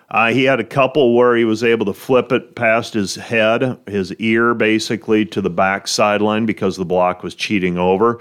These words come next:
Sometimes those land in, sometimes they don't.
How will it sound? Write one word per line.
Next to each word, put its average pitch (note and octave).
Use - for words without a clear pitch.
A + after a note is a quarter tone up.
Sometimes G#2+
those G#2
land G#2
in, B2
sometimes F#2+
they E2+
don't. D3+